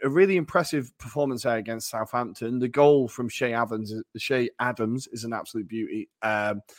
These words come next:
but yeah, Dean Smith getting off to a winning start. But unfortunately for Eddie Howe, he could not get off to a winning start.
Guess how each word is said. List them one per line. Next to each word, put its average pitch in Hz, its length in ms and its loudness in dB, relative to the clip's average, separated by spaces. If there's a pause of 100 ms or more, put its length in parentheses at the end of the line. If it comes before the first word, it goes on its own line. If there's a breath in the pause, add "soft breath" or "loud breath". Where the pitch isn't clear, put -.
(280 soft breath)
but 139 80 4
yeah, 131 120 6
Dean 147 220 2
Smith - 260 0
getting 127 180 4
off 123 120 0
to 131 80 0
a - 20 4
winning 120 240 2
start. 123 320 2
But 113 120 -4
unfortunately 139 800 4
for - 160 0
Eddie 123 280 2
Howe, 113 340 0
he 127 120 -2
could 120 260 -4
not 139 340 8
get 120 140 0
off 101 140 -2
to 110 80 -2
a - 20 2
winning 101 260 -4
start. 110 300 -2